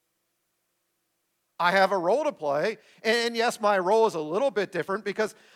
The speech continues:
I am the primary vision caster, and, and sort of here's the, the broad umbrella that we need to sort of stay within in order to, to fulfill the vision that God has given for us.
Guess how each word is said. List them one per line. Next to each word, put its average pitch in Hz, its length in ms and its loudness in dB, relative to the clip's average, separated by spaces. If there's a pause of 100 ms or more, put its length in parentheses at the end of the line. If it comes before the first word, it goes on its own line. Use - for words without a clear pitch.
I 196 140 -2
am 220 180 0
the 214 80 -2
primary 190 460 2
vision 170 380 -4
caster, 185 720 -4 (380)
and, 202 300 2
and 185 120 -4
sort 208 200 -2
of 170 100 -2
here's 214 240 -2
the, 196 200 -2 (220)
the 185 80 -2
broad 180 480 2
umbrella 175 600 2
that 175 160 -4
we 175 100 -8
need 180 200 -6
to 170 60 -6
sort 175 220 -8
of 156 80 -8
stay 165 320 -4
within 165 460 -6
in 190 100 -8
order 160 240 -4
to, 151 140 -2 (240)
to 175 80 -6
fulfill 175 400 -4
the 160 100 -4
vision 160 300 -6
that 151 80 -6
God 156 260 2
has 143 100 -6
given 190 360 -8
for 143 320 -6
us. - 180 -12